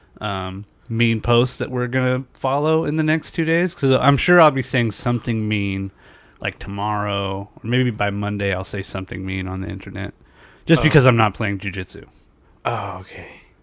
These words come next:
Speaker 1: Do you have that? Do, do
Speaker 2: Like,
Speaker 1: you get, like,
Speaker 2: like a
Speaker 1: I,
Speaker 2: negative
Speaker 1: so
Speaker 2: post?
Speaker 1: you kinda ju-, well, I mean, just from,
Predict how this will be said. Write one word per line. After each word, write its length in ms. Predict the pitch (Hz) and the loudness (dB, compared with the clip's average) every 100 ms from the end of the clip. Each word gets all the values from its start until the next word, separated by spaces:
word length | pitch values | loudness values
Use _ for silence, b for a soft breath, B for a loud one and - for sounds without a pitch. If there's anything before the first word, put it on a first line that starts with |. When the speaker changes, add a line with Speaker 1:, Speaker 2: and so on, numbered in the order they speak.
| _ | _
Speaker 1:
Do 60 | 135 | 4
you 60 | 175 | 8
have 220 | 151 175 | 8 8
that? 300 | 202 202 143 | 8 8 2
Do, 120 | 151 | -2
do 480 | - - - 147 143 | -4 -16 -14 2 4
Speaker 2:
Like, 80 | 151 | 6
Speaker 1:
you 60 | |
get, 240 | 147 160 - | 6 4 0
like, 300 | 131 151 147 | -2 0 0
Speaker 2:
like 120 | 131 | 0
a 60 | 156 | 0
Speaker 1:
I, 40 | 107 | 0
Speaker 2:
negative 380 | 107 117 123 120 | -2 -2 -2 0
Speaker 1:
so 100 | 143 | 4
Speaker 2:
post? 120 | 151 | 6
Speaker 1:
you 180 | 156 196 | 6 6
kinda 240 | 233 214 | 6 4
ju-, 240 | 151 170 175 | 4 2 8
well, 240 | 180 170 | 10 10
I 80 | 160 | 10
mean, 340 | 180 165 - 143 | 8 6 2 2
just 260 | 165 - | 2 2
from, 520 | - 165 151 143 139 | 2 4 6 4 2